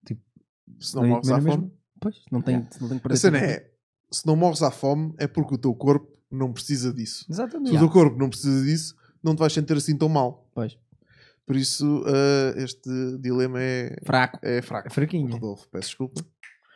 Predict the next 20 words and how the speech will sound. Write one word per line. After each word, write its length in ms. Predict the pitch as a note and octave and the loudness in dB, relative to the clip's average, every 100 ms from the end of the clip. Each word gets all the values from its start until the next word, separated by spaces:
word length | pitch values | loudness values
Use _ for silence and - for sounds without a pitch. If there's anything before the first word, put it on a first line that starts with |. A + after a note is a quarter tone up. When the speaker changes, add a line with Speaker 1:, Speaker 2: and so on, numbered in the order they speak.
| - - | -20 -6
Speaker 1:
Normalmente 400 | D3 F#3 G3+ G3+ | 2 4 6 4
eu 80 | G3+ | 2
quando 180 | - F#3+ | 2 0
jogava 280 | C#3+ E3+ D3+ | 2 4 4
a 40 | |
isto, 360 | C3 C#3+ - G3 - | 2 0 -6 -12 -12
Speaker 3:
Hum. 120 | C3 A2 - - - F#2 | -12 -12 -14 -20 -20 -4
Speaker 1:
ehm, 840 | C3 C3+ C#3 C#3 C3 B2+ B2 A#2+ - | 4 6 6 4 0 -4 -4 -6 -6
havia 220 | C3 D#3 | 0 0
sempre 240 | D#3+ D#3+ | 2 2
uma 80 | D3+ | 2
terceira 240 | D3+ D#3 C#3+ | 2 4 4
hipótese, 480 | C#3 B2 B2 - _ _ | 2 -2 -4 -16 _ _
que 100 | C#3 | 0
era 140 | C3+ | 0
comer 460 | B2 D3 D3+ C#3+ D#3 | 0 2 4 4 2
um 140 | D3+ | 0
quilo 260 | C3+ D3+ D3+ | 0 0 -2
de, 520 | C#3+ C#3 D3 D3 C#3 | 0 0 2 2 0
de 200 | C3+ B2 | -4 -4